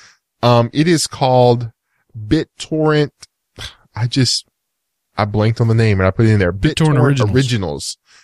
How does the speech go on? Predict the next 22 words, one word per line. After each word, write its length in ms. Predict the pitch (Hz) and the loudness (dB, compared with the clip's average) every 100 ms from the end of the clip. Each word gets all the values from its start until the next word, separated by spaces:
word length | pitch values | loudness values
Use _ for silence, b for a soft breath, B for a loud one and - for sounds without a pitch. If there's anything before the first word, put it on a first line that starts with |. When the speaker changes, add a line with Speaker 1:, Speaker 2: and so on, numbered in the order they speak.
| b | b
Speaker 1:
Yes. 280 | 139 139 110 | 0 0 0
So 300 | - 131 123 | 0 2 2
in 200 | 127 139 | 2 0
their 140 | 165 | 0
first 400 | 175 185 233 - | 0 0 -2 -2
one, 340 | 139 120 117 120 _ _ - | 0 0 0 -4 _ _ -10
the 160 | 123 127 | -4 -4
title 500 | - - 285 139 120 | -4 -4 0 2 2
is 140 | - | 0
catchy, 480 | - 98 - 110 120 | -4 -4 -4 -4 -6
called 320 | - 101 104 | -2 -2 -2
Children 400 | - 156 143 127 | -2 0 0 0
of 120 | 120 | -2
the 80 | 117 | -2
Machine, 540 | 110 - 175 156 123 120 B B B - | -4 -4 -2 2 0 -2 B B B -2
is 300 | 120 113 127 | 0 2 2
a, 240 | 117 113 | 2 2
an 100 | 107 | 2
original 540 | 104 120 151 170 160 | 2 2 0 0 0
video 400 | 135 135 156 147 | 0 0 2 0
distribution 640 | 127 135 - 113 127 - 123 | 0 -4 -4 -2 -2 -4 -4
agreement. 640 | 101 104 98 98 95 - | -4 -4 -4 -2 -4 -6